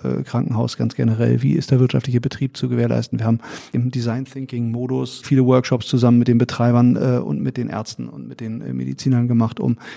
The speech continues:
das ideale Setup aufzubauen. Ähm, vom Investorenpitch über die Architekturentwicklung. Äh, wir haben ganz, sehr, sehr positive Unterstützung auch der Stadt Hamburg, die, die in allen Ebenen auch der, ähm,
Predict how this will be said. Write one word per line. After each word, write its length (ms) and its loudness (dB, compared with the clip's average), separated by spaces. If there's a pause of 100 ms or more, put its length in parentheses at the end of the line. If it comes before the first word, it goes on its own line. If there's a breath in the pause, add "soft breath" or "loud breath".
(140 loud breath)
das 200 -2
ideale 440 4
Setup 320 0
aufzubauen. 640 2 (440 loud breath)
Ähm, 400 2
vom 180 0
Investorenpitch 760 -2
über 180 -6
die 100 -10
Architekturentwicklung. 1040 0
Äh, 140 -2 (260)
wir 100 -14
haben 400 -10
ganz, 400 0
sehr, 640 2
sehr 160 4
positive 480 -2
Unterstützung 480 0
auch 100 0
der 120 2
Stadt 200 0
Hamburg, 320 4
die, 200 2 (280 loud breath)
die 80 2
in 120 4
allen 260 4
Ebenen 360 4
auch 160 0
der, 400 -4
ähm, 480 -2